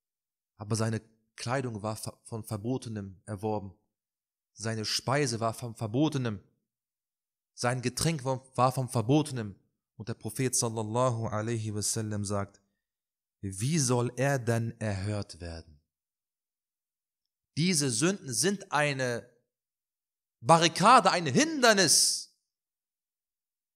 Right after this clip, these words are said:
für die Akzeptanz der Dua. Deswegen gehört es zum guten Benehmen, wenn man Dua macht, dass man erstmal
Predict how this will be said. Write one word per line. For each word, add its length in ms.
für 160
die 140
Akzeptanz 520
der 80
Dua. 360
Deswegen 540
gehört 240
es 200
zum 340
guten 380
Benehmen, 720
wenn 420
man 320
Dua 340
macht, 420
dass 380
man 220
erstmal 720